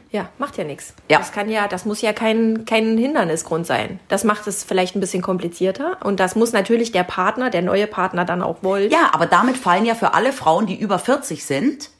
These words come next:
Speaker 2: ja, die eine neue Beziehung eingehen wollen,
Speaker 1: Ja.
Speaker 2: fallen ja schon mal deswegen alle jüngeren Männer weg als, als, äh, Partner,
Speaker 1: Die ein eigenes Kind haben wollen.
Speaker 2: die selber noch eine Familie gründen wollen.
Speaker 1: Ja.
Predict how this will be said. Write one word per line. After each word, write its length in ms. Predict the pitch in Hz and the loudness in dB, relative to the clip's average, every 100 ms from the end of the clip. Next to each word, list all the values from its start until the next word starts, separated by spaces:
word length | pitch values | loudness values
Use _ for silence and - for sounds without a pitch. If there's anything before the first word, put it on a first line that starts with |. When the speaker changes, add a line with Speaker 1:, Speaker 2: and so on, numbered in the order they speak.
| - | -2
Speaker 2:
ja, 260 | 127 190 208 | 2 2 2
die 60 | |
eine 180 | - 175 | 0 2
neue 220 | 180 240 | 2 2
Beziehung 520 | 254 - 247 233 175 - | 0 -4 -2 -2 -2 -2
eingehen 380 | 120 113 113 | -4 -2 -2
wollen, 220 | 110 104 98 | -2 -4 -4
Speaker 1:
Ja. 240 | 190 196 | -4 -4
Speaker 2:
fallen 240 | 220 165 220 | 0 2 2
ja 140 | 220 | 0
schon 160 | 214 170 | 0 -2
mal 100 | 147 | 0
deswegen 560 | 240 294 165 139 127 | 0 0 -2 0 0
alle 180 | 175 240 | 0 0
jüngeren 480 | 247 220 233 220 156 | 0 0 0 0 0
Männer 320 | 160 151 - | 2 2 2
weg 360 | - - - - _ _ | 0 -2 -10 -18 _ _
als, 280 | - 160 - - _ - - - - | -2 -2 -4 -16 _ -8 -8 -6 -2
als, 340 | 151 - - | -2 -2 -6
äh, 220 | 143 151 | -2 0
Partner, 640 | 127 - 143 151 202 320 - - | 0 2 2 2 2 2 0 -8
Speaker 1:
Die 100 | 220 | -4
ein 60 | |
eigenes 320 | - 208 214 208 | -2 -2 -2 -4
Kind 220 | 254 208 | -8 -6
haben 200 | 160 170 | -8 -6
wollen. 100 | 160 | -4
Speaker 2:
die 160 | 180 233 | 0 2
selber 320 | 180 208 226 | 4 6 4
noch 100 | 214 | 2
eine 100 | 208 | -2
Familie 360 | 233 220 165 | 2 2 2
gründen 280 | 127 120 - | 0 -4 -4
wollen. 220 | 113 92 | -6 -6
Speaker 1:
Ja. 200 | - 135 | -8 -12